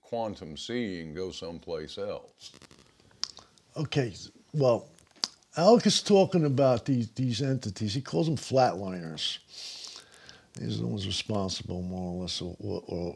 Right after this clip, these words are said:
Speaker 2: working in conjunction with the black girl. And how they enter this world, they call them flatliners because they, they live in a two-dimensional world.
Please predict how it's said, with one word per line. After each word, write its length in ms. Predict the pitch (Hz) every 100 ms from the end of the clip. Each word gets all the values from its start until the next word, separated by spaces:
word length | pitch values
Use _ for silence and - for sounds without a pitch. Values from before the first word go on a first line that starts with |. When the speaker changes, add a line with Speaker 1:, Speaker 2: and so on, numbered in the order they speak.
| 82
Speaker 2:
working 480 | 95 90 87 90
in 140 | 87 85
conjunction 640 | - 87 101 101 92 92
with 120 | 85
the 80 | 80
black 380 | 78 85 78 -
girl. 300 | 80 76 73 - - - - - -
And 180 | 110 113
how 160 | 131 185
they 180 | 185 185
enter 240 | 190 151
this 280 | 151 190 -
world, 220 | 120 104
they 40 |
call 200 | 110 147
them 80 | 139
flatliners 760 | 110 135 170 156 156 139 135 113
because 320 | 120 131 107
they, 120 | 120
they 240 | 110 - 113
live 220 | 135 131
in 100 | 120
a 40 |
two-dimensional 960 | 110 - 156 123 104 98 98 - 90 87
world. 440 | 85 87 76 69